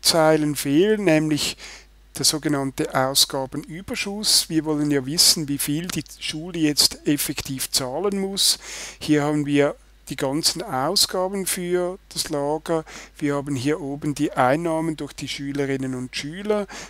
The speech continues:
Das heißt, wir wollen die Differenz kennen, damit wir wissen, was wir der Schule effektiv verrechnen müssen und wie viel das pro Schülerin und Schüler pro Tag macht.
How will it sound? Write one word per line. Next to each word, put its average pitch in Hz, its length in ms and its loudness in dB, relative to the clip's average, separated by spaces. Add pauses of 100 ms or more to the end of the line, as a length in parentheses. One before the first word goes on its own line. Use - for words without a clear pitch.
(120)
Das - 200 0
heißt, 123 300 -2
wir 147 120 -2
wollen 139 300 -4
die 135 140 -8
Differenz 143 680 0
kennen, 151 500 2 (300)
damit 135 560 -2 (220)
wir 139 160 -4
wissen, 139 480 0
was 131 260 -2
wir 143 80 -4
der 135 100 -10
Schule 135 280 -6
effektiv 127 480 -8
verrechnen 156 560 -4
müssen 196 440 0 (320)
und 156 120 -2
wie 143 120 -2
viel 143 280 0
das 147 460 4 (400)
pro 151 360 -4 (120)
Schülerin 135 760 -2 (100)
und 135 180 -6
Schüler 127 480 -8 (280)
pro 143 280 -12
Tag 120 400 -12 (120)
macht. 117 480 -12